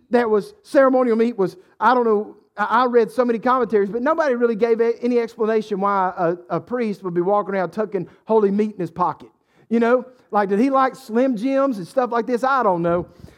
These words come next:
But, but he's got holy meat tucked away in the hem of his garment. And like, so what it's saying is, is the holiness of that meat does not make the robe holy.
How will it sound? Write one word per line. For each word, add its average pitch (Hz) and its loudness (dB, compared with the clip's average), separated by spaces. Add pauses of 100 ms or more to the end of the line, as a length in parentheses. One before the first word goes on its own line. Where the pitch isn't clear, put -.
(160)
But, 220 0
but 262 2
he's 240 0
got 233 2
holy 320 0
meat 277 -2
tucked 294 -2
away 220 0 (240)
in 226 2
the 214 -2
hem 247 2
of 240 0
his 214 -4
garment. 220 0 (1120)
And 233 2
like, 240 0
so 247 2
what 240 4
it's 240 -6
saying 294 -2
is, 202 0
is 196 -2 (180)
the 233 2
holiness 269 2
of 226 2
that 220 0
meat 269 0
does 202 2
not 240 0
make 247 0
the 202 0
robe 196 0
holy. 202 -4